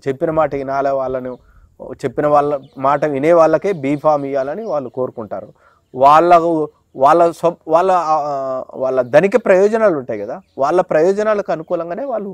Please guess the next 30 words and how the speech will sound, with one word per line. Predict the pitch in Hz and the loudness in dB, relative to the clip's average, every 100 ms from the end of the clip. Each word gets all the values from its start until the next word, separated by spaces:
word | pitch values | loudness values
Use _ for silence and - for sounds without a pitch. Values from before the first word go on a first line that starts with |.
| 156 _ _ - | -16 _ _ -4
పనిచేస్తూ | 143 147 127 127 | 0 0 0 -2
ఉంటారు. | 104 95 104 - 131 | -4 -6 -10 -6 -6
అప్పుడప్పుడు | 147 214 190 214 | 0 0 2 -2
మనలాంటి | 190 160 160 175 170 170 | -4 -4 0 0 -2 -6
పేదవాళ్ళు | 151 160 160 160 147 | -6 -2 -2 0 0
అరిసినప్పుడల్లా | 131 - 160 143 139 170 - _ _ - | -2 -4 -6 -6 -6 -6 -8 _ _ -6
కొన్ని | 202 214 | -4 -2
ఏదో | 180 220 | -2 -2
పద-, | 196 156 151 135 | -2 -2 -2 -2
రాజకీయ | 147 160 151 | -4 -8 -8
పథకాలు | 139 135 - 139 | -8 -6 -2 -4
తీసుకొస్తా | 131 127 - 135 - 117 | -4 -12 -8 -8 -8 -10
ఉంటారు, | 113 131 - _ _ _ | -10 -12 -14 _ _ _
ఏదో | 143 190 208 180 - _ _ | 0 4 4 4 0 _ _
ఎంగిలి | 135 151 180 180 | -4 0 2 2
మెతుకుల్లాగా | 156 - 147 135 147 185 | 0 -6 -6 -2 -2 -4
కొన్ని | 143 127 | -8 -10
విసురుతూ | 117 107 127 120 98 | -12 -12 -12 -10 -10
ఉంటారు. | 90 85 - _ | -10 -16 -18 _
అంతేగాని | 90 123 185 170 143 113 139 _ _ _ 123 | -18 -6 -4 -2 -2 -6 -12 _ _ _ -6
ఈ | 135 | -6
ప-, | 123 - 135 127 123 117 110 | -6 -10 -8 -8 -8 -10 -6
ధనిక | 120 147 165 196 | -2 -2 2 4
వర్గ | 175 160 147 151 | 4 2 0 -4
పార్టీలు | - 127 135 151 139 | -2 -6 -4 -6 -8
మొత్తం | 131 135 110 | -8 -8 -8
కూడా | 143 | -10
మనకేదో | 160 120 123 156 170 165 135 | -10 -10 -8 -4 -4 -6 -10
చేస్తాయని, | 120 - 131 120 110 110 _ _ _ | -12 -10 -8 -8 -12 -18 _ _ _
ఆ, | 117 | -12